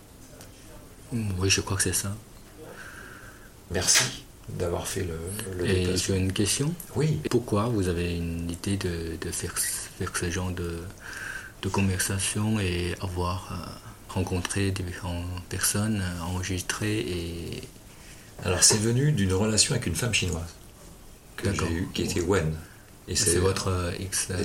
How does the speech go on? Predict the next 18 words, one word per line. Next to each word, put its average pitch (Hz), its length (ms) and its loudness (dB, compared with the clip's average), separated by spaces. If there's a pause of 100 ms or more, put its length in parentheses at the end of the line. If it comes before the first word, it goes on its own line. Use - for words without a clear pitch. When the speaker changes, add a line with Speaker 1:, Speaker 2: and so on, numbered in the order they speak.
Speaker 2:
ex, 95 320 4
ex-compagne. 87 580 4 (160)
Speaker 1:
Ouais, 92 120 0
d'accord. 85 220 2
Speaker 2:
Pas, 78 320 -2 (520)
Speaker 1:
Hmm. 101 140 4 (120)
Speaker 2:
ça - 140 -2
a 92 40 2
duré 87 180 2
quelques 87 340 0
années. 87 200 0 (160)
La 98 160 4
relation 120 420 4
était - 120 0
très 101 200 2
riche 123 260 2
Speaker 1:
Ah, 98 60 4
d'accord. 95 320 -2